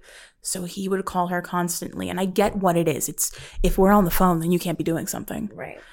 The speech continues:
Speaker 1: But
Speaker 2: It's a
Speaker 1: what
Speaker 2: control
Speaker 1: kind of
Speaker 2: thing.
Speaker 1: way is there, is that to live? Like,
Speaker 2: Right.
Speaker 1: there's gonna be some insecurity. And people will,
Speaker 2: Right.
Speaker 1: people that lie and they're like, "You should trust your partner a hundred percent."
Speaker 2: Right.
Speaker 1: Like, as of when? Like,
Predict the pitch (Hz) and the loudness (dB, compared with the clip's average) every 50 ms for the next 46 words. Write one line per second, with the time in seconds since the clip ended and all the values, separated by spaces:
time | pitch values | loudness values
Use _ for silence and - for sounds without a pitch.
0 | - - - - 185 165 196 190 - - 185 175 208 277 285 - - 285 277 277 | -20 -20 -8 -2 2 2 2 2 2 0 2 6 6 6 6 6 4 4 4 4
1 | 247 202 190 165 170 175 185 185 180 180 - - 185 175 170 - - - 185 180 | 2 0 2 2 4 4 4 4 2 0 -2 0 0 0 0 -2 -2 -2 0 0
2 | 185 175 175 - 175 180 170 170 - - - - - 165 - - - - 208 180 | 0 -2 -2 -2 -4 -2 0 0 0 0 0 0 -2 -4 -4 -6 -8 -6 -4 -2
3 | - - - 185 220 285 302 - - 294 277 214 220 - 151 - - 180 180 180 | -2 -2 -2 0 2 2 2 4 4 4 4 2 2 0 -2 0 0 0 0 -2
4 | 180 170 - 170 165 - - - - - - - - 196 - - 180 - - 403 | -2 -4 -4 -6 -2 -2 0 0 0 -2 -2 -2 0 2 4 4 4 6 4 6
5 | 320 277 247 208 - - - 196 - 330 - 466 453 - - 208 202 185 175 170 | 6 6 6 4 4 0 -4 2 2 4 6 6 4 4 4 4 4 4 6 6
6 | 170 180 185 202 214 240 240 - - - - - 208 214 220 220 226 226 233 240 | 6 8 6 6 6 4 2 -2 -10 -16 -4 2 4 4 4 6 4 2 2 0
7 | - - 359 359 - 370 - - 311 311 - 320 - 330 320 320 320 302 262 226 | -2 -4 -2 -2 -2 0 0 0 0 2 0 0 0 0 2 2 2 2 2 2
8 | - 254 240 269 269 - 277 - - 226 180 170 160 - - _ - - - - | 2 2 0 2 2 2 2 4 4 2 2 0 -2 -4 -8 _ -20 -18 -18 -18
9 | - - - - - - - - - - - _ - - - 208 202 196 - - | -16 -16 -16 -16 -16 -18 -18 -20 -20 -20 -20 _ -20 -16 -12 -10 -10 -8 -10 -12
10 | - - 254 269 269 - - 254 330 403 415 359 208 175 - - 240 196 127 117 | -2 2 4 4 4 2 2 4 4 6 6 4 2 4 4 4 4 4 4 0
11 | - - - 190 202 185 - - - - - | -6 -2 2 4 4 4 4 0 -8 -18 -20